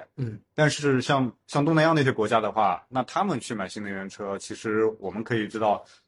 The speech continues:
Speaker 2: 在整车的物料成本上，它肯定是比燃油车要更高的。
Speaker 1: 嗯。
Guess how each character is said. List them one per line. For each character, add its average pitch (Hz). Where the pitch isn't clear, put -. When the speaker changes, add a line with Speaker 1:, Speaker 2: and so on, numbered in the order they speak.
Speaker 2:
在 131
整 110
车 104
的 123
物 185
料 127
成 95
本 95
上， 98
它 101
肯 98
定 95
是 107
比 98
燃 90
油 101
车 101
要 104
更 104
高 101
的。 -
Speaker 1:
嗯。 139